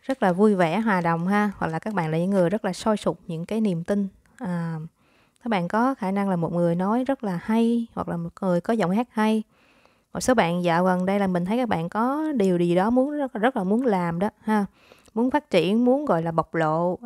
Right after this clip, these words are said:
ha, muốn, gọi là, tăng trưởng, nhưng mà dường như các bạn còn hơi có những cái vướng mắc gì đó.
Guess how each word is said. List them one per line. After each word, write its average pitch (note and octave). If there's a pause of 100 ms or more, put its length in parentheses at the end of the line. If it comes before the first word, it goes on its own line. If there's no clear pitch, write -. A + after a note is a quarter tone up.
ha, G3
muốn, G#3+
gọi E3+
là, E3+
tăng G3
trưởng, F3+
nhưng G#3+
mà F3+
dường E3
như G3
các A3+
bạn E3
còn E3+
hơi G3+
có A3+
những F#3
cái A#3
vướng B3+
mắc D#4
gì D#3+
đó. F#3